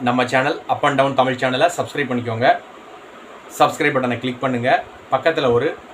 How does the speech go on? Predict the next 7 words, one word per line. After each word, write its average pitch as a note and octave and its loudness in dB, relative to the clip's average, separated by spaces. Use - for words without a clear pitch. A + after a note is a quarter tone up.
பெல் D#3+ 2
சிம்பல் C#3+ 0
ஒண்ணு A#2 -2
வரும், C3 -2
அதையும் D#3 -2
கிளிக் C3+ -6
பண்ணீங்கன்னா B2 0